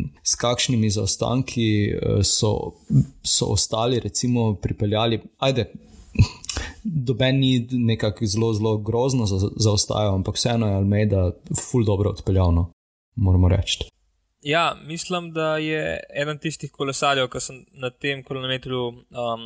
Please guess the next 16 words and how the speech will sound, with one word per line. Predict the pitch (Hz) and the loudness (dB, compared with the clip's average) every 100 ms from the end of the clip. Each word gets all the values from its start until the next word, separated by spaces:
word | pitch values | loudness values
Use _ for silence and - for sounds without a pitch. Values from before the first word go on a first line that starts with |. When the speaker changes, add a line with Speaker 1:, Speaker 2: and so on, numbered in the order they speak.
| 113 - | -16 -16
Speaker 2:
sploh | - 127 | -6 -6
v | 127 | -6
generalnem | 131 131 139 131 | -6 0 0 0
seštevku, | - 131 131 127 123 | -6 -6 -6 -4 -4
zelo | 131 | -2
veliko | 127 127 120 | 0 -2 -4
pridobil, | 123 113 117 117 | -6 -8 -6 -6
ne. | - 107 - - | -6 -14 -18 -16
Zdaj, | 127 | -10
kakor | 120 123 120 | -8 -6 -6
se | - | -4
je | 127 | -4
v | |
naslednjih | 123 135 127 123 | -4 -4 -4 -6
etapah | - 131 - 123 | -4 -2 -2 -6
izkazalo, | - - 127 120 123 120 | -8 -8 -6 -2 0 0